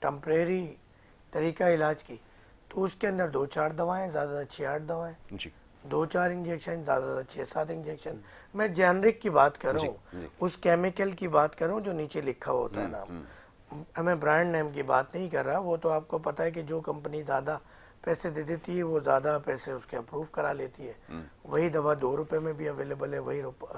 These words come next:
Speaker 1: दवा सौ रुपए में भी available है। अब,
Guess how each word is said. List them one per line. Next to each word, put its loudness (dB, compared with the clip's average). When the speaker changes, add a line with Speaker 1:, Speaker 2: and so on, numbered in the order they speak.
Speaker 1:
दवा -6
सौ -8
रुपए -10
में -14
भी -14
available -14
है। -20
अब, 8